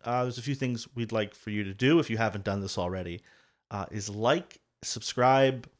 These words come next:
follow, all that stuff that you can do through the many different social media channels, which includes YouTube.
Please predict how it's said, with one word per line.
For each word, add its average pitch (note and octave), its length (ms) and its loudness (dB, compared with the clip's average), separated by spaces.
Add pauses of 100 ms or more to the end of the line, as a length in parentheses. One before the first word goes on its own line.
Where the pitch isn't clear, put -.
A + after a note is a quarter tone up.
(100)
follow, B2 640 8 (160)
all D#3+ 220 10
that C#3+ 240 8
stuff B2 400 4
that B2 80 0
you A#2 160 -2
can B2 120 -2
do A2+ 140 0
through A2+ 160 -6
the A2 80 -4
many A2 220 -2
different G#2 420 -4
social G#2 320 -4
media G2 480 -4 (480)
channels, F3+ 600 8
which C3+ 180 0
includes A2 560 -2
YouTube. G3 540 4